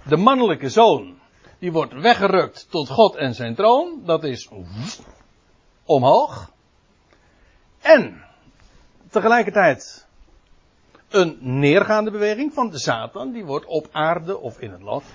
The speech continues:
geworpen. Namelijk in, niet meer in de hemel. Daar was hij, die mannelijke zoon was op aarde. Maar werd, wordt weggerukt tot God en zijn troon. Gaat naar boven.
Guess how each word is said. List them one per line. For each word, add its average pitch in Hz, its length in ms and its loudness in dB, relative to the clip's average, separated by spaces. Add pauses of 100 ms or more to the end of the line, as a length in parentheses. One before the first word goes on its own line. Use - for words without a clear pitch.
(180)
geworpen. 175 760 -2
Namelijk 113 560 -10
in, 170 280 -4
niet 180 240 -4
meer 127 160 -6
in 107 120 -10
de 139 80 -8
hemel. 208 460 -6
Daar 135 260 2
was 180 240 -4 (320)
hij, 214 380 0 (280)
die 156 160 -6
mannelijke 151 360 4
zoon 247 240 0
was 139 180 0
op 113 140 -10
aarde. 185 540 0 (920)
Maar 214 180 4
werd, 175 260 4 (520)
wordt 135 320 2
weggerukt 170 520 0
tot 135 160 -2
God 127 220 -2
en 120 160 -6
zijn 160 180 -6
troon. 240 420 -2
Gaat 135 220 0
naar 110 100 -4
boven. 226 540 0